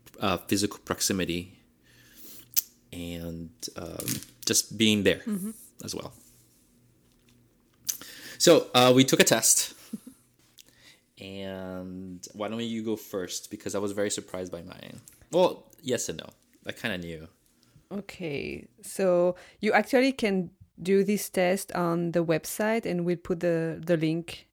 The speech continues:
Speaker 2: in the description. It's, uh, the website for the book, Five Love Languages.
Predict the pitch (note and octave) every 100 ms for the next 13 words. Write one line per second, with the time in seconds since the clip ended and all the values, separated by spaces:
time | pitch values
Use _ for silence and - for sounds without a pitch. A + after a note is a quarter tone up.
0 | - F3 D#3 E3 - F#3 - G#3 G#3 G#3
1 | F3 E3 - - - D#3+ D#3 D3+ E3 E3
2 | E3 E3+ E3 F3 E3+ D#3 E3+ - - E3+
3 | F3 E3+ E3+ E3 _ - E3+ E3+ F3 A3+
4 | C4